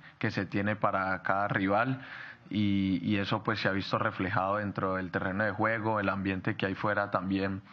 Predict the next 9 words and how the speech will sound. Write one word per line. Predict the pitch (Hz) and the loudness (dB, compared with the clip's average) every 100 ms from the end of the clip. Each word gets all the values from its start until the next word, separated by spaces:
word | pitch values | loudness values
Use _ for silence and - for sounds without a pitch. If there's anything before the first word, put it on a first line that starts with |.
| - - - - - | -16 -16 -18 -20 -6
Eh, | 101 104 | 0 2
hay | 101 107 | 2 2
mucha | 107 110 - | 2 2 2
armonía, | 110 107 101 110 117 | 2 2 2 2 2
pero | 113 101 | 0 0
también | 101 98 98 101 | 0 0 0 2
hay | 104 104 | 2 2
mucha | 107 104 110 | 0 2 0
concentración | 110 98 - 95 92 87 - 110 139 | 0 -2 -2 0 0 0 0 0 0